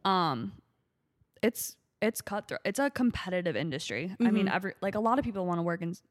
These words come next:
Speaker 1: in sports and in events and in marketing and all this fun stuff. Um, take the internships. That's, like, my biggest thing. I wouldn't be here without an internship. A lot of sports internships are unpaid,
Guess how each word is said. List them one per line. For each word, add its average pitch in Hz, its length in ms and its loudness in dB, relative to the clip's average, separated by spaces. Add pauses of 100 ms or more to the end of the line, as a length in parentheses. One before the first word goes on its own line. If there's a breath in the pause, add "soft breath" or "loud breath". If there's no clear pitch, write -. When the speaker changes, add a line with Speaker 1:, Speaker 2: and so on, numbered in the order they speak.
(120)
Speaker 1:
in 185 180 -2
sports 165 560 -6
and 170 140 -8
in 175 140 -6
events 170 480 -4
and 165 140 -4
in 175 140 -4
marketing 165 520 -6
and 160 120 -8
all 165 100 -6
this - 180 -10
fun 165 160 -8
stuff. 202 300 -4 (680 soft breath)
Um, 170 420 2 (440)
take 214 280 0
the 247 80 -2
internships. 180 580 -6
That's, 170 220 -2
like, 190 120 -6
my 214 160 -2
biggest 156 480 -2
thing. 160 420 2
I 180 100 4
wouldn't 185 260 -2
be 147 160 -6
here 185 200 -4
without 220 220 -4
an 226 220 0
internship. 233 440 -4 (140)
A 214 60 4
lot 185 200 2
of 226 60 0
sports 285 320 0
internships 262 460 0
are 233 100 2
unpaid, 180 680 -2